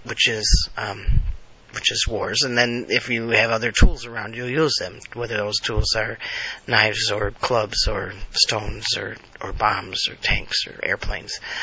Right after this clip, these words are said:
And, and, and it, when you look at wars that way, you can really understand why these things happen. Now, now, <clears throat> one of the things that happened in the United States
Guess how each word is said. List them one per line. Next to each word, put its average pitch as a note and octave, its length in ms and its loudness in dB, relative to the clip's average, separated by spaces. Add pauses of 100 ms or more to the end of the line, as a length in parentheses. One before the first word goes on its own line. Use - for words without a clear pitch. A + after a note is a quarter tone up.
(580)
And, E3+ 220 4
and, C#3+ 260 0 (200)
and C3 180 2 (100)
it, C#3 220 2
when C3+ 220 4
you C#3 100 4
look D3+ 300 6
at A#2+ 100 2
wars D3 460 6
that A2+ 160 2
way, A#2+ 160 -4
you A#2+ 160 -6
can B2 220 -2
really C3+ 360 2
understand C3 840 2 (120)
why A2+ 560 4 (180)
these A#2+ 300 0
things A2+ 240 2
happen. - 360 6
Now, A2+ 260 0 (340)
now, C#3 300 6 (560)
<clears throat> - 1300 -8
one C#3 160 8
of D#3+ 120 4
the C#3 100 -2
things B2 260 6
that B2 80 0
happened A#2+ 240 2
in A2+ 60 -4
the A#2 60 0
United A2 180 0
States - 580 6